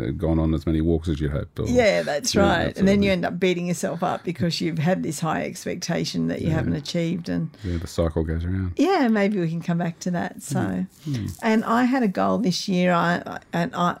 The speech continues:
Speaker 2: I'm usually obsessive,
Speaker 1: Mm.
Speaker 2: so I have usually many, many that I then don't achieve.
Speaker 1: Mm.
Speaker 2: But, um, I really,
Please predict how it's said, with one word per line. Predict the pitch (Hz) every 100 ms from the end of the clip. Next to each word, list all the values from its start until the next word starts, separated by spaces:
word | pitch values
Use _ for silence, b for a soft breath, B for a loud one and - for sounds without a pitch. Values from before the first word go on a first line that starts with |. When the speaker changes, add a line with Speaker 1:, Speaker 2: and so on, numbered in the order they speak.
| -
Speaker 2:
I'm | 180 190 180 165 -
usually | 190 185 175 165 175
obsessive, | 170 - 170 277 403 - -
Speaker 1:
Mm. | 92 85
Speaker 2:
so | 85 196 -
I | - 160
have | 160 170 185 226 190 -
usually | 185 180 165 165
many, | 170 165 165
many | 165 160 165
that | 165 160
I | 156
then | 156 160 160
don't | 160 180
achieve. | 170 - 202 - 208 190 -
Speaker 1:
Mm. | 98 92 - 92
Speaker 2:
But, | 196 - - -
um, | - 170 170 170 -
I | 185
really, | 180 202 190 180